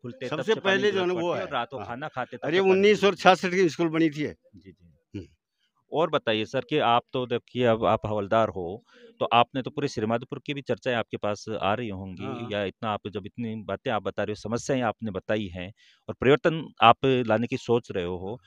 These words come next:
Speaker 1: तो श्रीमाधोपुर में क्या चल रहा है, क्या माहौल है, किसका क्या है वो?
Speaker 2: क्या माहौल
Speaker 1: overall
Speaker 2: है
Speaker 1: मैं
Speaker 2: अभी?
Speaker 1: पूरे श्रीमाधोपुर क्षेत्र की बात करूँ, चर्चाएं तो आपके पास आती हैं, वो एक अलग बात है कि मीडिया के सामने आप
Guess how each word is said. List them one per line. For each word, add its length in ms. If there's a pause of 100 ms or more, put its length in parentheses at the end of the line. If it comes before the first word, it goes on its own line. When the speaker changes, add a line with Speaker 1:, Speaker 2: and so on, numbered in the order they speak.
(220)
Speaker 1:
तो 60
श्रीमाधोपुर 540
में 100
क्या 160
चल 180
रहा 80
है, 120
क्या 140
माहौल 360
है, 140
किसका 260
क्या 180
है 160
वो? 60 (140)
Speaker 2:
क्या 160
माहौल 180
Speaker 1:
overall 180
Speaker 2:
है 60
Speaker 1:
मैं 60
Speaker 2:
अभी? 120
Speaker 1:
पूरे 180
श्रीमाधोपुर 400
क्षेत्र 240
की 80
बात 220
करूँ, 140
चर्चाएं 280
तो 80
आपके 180
पास 240
आती 240
हैं, 60
वो 160
एक 140
अलग 160
बात 220
है 40
कि 60
मीडिया 200
के 40
सामने 280
आप 100